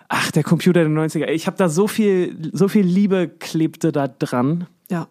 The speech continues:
Speaker 1: <laughs> Nicht nur Liebe, ehrlich gesagt, aber
Speaker 2: Och, Hass.
Speaker 1: das ist auch eine andere Geschichte, ja.
Speaker 2: I.
Speaker 1: Pfanne Eistee klebte da auch zum Beispiel
Speaker 2: Ja.
Speaker 1: dran.
Speaker 2: Ja, ich hab, äh, in den neunzigern, also als das wirklich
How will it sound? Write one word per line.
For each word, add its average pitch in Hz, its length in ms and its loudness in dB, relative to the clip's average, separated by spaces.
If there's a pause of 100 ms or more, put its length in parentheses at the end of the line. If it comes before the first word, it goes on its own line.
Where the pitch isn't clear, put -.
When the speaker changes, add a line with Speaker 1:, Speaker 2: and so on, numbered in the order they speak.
(220)
Speaker 1:
<laughs> - 260 -2
Nicht 202 400 0
nur 269 100 2
Liebe, 196 280 0
ehrlich 151 220 -4
gesagt, 156 260 -4
aber 143 140 0
Speaker 2:
Och, 131 80 -6
Hass. - 280 -8
Speaker 1:
das 175 100 2
ist 190 60 2
auch 160 80 4
eine 190 140 4
andere 185 340 2
Geschichte, 139 460 -4
ja. 120 280 -10
Speaker 2:
I. 180 200 -4 (840)
Speaker 1:
Pfanne 196 360 2
Eistee 151 500 0 (120)
klebte 156 320 0
da 147 160 2
auch 143 120 0
zum 139 160 0
Beispiel 131 260 0
Speaker 2:
Ja. 165 80 -2
Speaker 1:
dran. - 160 -2 (220)
Speaker 2:
Ja, 175 80 2
ich 196 120 0
hab, 247 100 0 (200)
äh, 202 200 0
in 196 80 2
den 185 160 2
neunzigern, 202 580 0
also 175 180 -2
als 170 140 -4
das 180 160 -6
wirklich 190 400 -4